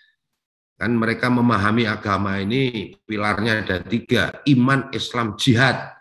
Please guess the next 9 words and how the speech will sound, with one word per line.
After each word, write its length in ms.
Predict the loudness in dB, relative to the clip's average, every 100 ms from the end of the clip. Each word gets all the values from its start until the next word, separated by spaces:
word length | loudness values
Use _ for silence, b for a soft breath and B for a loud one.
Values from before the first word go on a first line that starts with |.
| _ 2
iman, 480 | 4 4 2 0 -2
Islam, 400 | -4 -2 -4 -6
khilafah, 720 | 0 2 4 2 0 0 -4 -16 -20 -12
ya, 320 | -8 -8 -10 -20 b
seperti 320 | -16 -12 -6
yang 160 | -2 -2
dipropagandakan 1400 | 2 2 2 -2 -6 _ -4 0 0 0 0 0 0 -2 -4 -6
oleh, 400 | -6 -4 -6 -10 _ b b _ _ _ -12
eh, 500 | -10 -8 -8 -10 -10